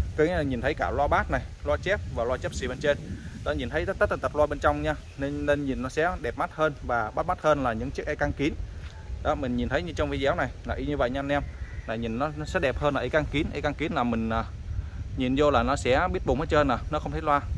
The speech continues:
Đó, riêng cái cặp loa này thiết kế nó cũng như là họ để khoe loa luôn đó anh em. Đó, mình khoe loa luôn, vừa chơi vừa trưng bày, vừa khoe loa luôn. Đó, đó, nó rất là nhiều loa nên mình nhìn vô nó cũng, à, đậm vô cái mắt của mình. Đó,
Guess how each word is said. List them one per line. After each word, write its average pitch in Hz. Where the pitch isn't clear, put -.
Đó, 131
riêng 143
cái 151
cặp 120
loa 135
này 120
thiết 120
kế 123
nó 147
cũng 143
như 131
là 101
họ 101
để 98
khoe 135
loa 139
luôn 139
đó 160
anh 156
em. 139
Đó, 117
mình 110
khoe 131
loa 127
luôn, 135
vừa 110
chơi 131
vừa 117
trưng 127
bày, 117
vừa 110
khoe 139
loa 135
luôn. 139
Đó, 120
đó, 113
nó 143
rất 143
là 151
nhiều 117
loa 131
nên 127
mình 127
nhìn 113
vô 127
nó 135
cũng, 156
à, 151
đậm 127
vô 135
cái -
mắt 160
của 131
mình. 117
Đó, 123